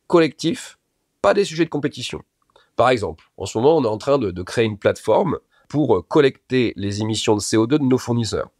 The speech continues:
Vous savez que quatre-vingt-dix-huit pour cent des émissions de C O deux d'un distributeur sont liées aux produits que l'on vend.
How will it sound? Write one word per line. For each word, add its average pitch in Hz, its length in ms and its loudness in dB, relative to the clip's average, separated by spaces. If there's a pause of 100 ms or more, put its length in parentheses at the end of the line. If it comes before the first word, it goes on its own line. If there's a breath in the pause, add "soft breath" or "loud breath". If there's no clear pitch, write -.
(300)
Vous - 60 -16
savez 104 160 2
que 98 220 0 (240)
quatre-vingt-dix-huit 113 580 0
pour 117 140 -6
cent 120 120 2
des 107 140 -2
émissions 104 240 0
de 98 60 0
C 101 140 0
O 92 60 2
deux 95 120 0
d'un 90 100 0
distributeur 92 680 0
sont - 180 2
liées 107 380 0 (180)
aux 107 80 4
produits 98 340 0
que - 80 -8
l'on 92 80 2
vend. 160 240 2